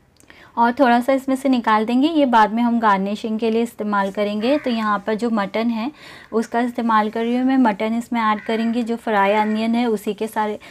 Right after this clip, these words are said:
साथ ही हमें अच्छी तरह से इसे मिक्स कर लेना है,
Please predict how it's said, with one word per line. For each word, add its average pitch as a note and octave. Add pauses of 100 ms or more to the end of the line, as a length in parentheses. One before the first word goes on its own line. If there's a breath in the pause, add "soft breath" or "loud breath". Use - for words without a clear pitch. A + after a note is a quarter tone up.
(200 loud breath)
साथ G#3+
ही A#3+
हमें A#3
अच्छी A3
तरह A3
से A3+
इसे A3
मिक्स G#3+
कर G#3+
लेना G3+
है, A3+